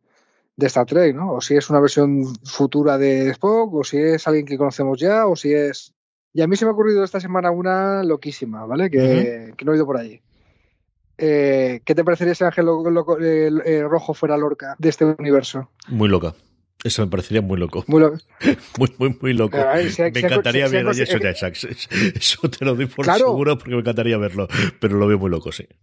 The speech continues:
Speaker 1: Claro, vamos, pero, pero va-, vamos a ver qué, qué motivo hay para no recuperar a Jason Isaacs como, como actor, ¿vale?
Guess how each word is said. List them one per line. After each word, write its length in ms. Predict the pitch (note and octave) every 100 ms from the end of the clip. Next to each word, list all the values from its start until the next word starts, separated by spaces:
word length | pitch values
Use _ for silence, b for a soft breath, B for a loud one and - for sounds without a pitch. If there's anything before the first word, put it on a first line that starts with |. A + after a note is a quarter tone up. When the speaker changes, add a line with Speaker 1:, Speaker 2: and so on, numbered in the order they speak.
| _
Speaker 1:
Claro, 320 | - F3 A3+
vamos, 280 | F#3 F#3 F#3+
pero, 180 | D#3 D#3
pero 180 | D#3 D3
va-, 160 | F3
vamos 280 | D#3 F3 F#3+
a 20 |
ver 140 | G3+ D#3+
qué, 180 | F3+ F3+
qué 140 | F#3
motivo 340 | G3 G3+ G#3
hay 140 | G3+ G3 - E3+
para 180 | E3 D#3
no 80 | F3
recuperar 400 | F3 E3+ F3 F3
a 80 | D#3+
Jason 260 | E3 D#3+ D#3+
Isaacs 280 | F3+ F#3
como, 360 | - D3 C3+ B2+
como 160 | C#3 B2+
actor, 400 | - C#3 - _
¿vale? 240 | C#3 D#3+